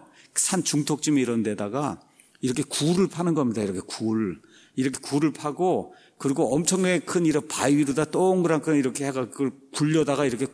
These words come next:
굴을 막아놓은, 이게, 이게 돌무덤이에요. 돌무덤. 그래서 그 안에다가 사람을 이렇게 집어넣어요. 집어넣으면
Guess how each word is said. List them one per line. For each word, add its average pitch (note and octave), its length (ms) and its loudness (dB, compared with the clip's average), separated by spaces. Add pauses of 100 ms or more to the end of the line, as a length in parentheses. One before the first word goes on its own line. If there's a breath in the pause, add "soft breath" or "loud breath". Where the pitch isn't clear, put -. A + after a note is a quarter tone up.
(200)
굴을 D3+ 360 2
막아놓은, C#3+ 420 2
이게, D3+ 420 0
이게 D3 200 2
돌무덤이에요. A#2+ 1000 0 (400 soft breath)
돌무덤. A2 500 0 (340 loud breath)
그래서 C#3+ 180 0
그 D#3 140 -2
안에다가 C3+ 520 0
사람을 B2+ 420 2
이렇게 A#2+ 240 -2
집어넣어요. G2+ 720 -2 (460 soft breath)
집어넣으면 C3+ 760 0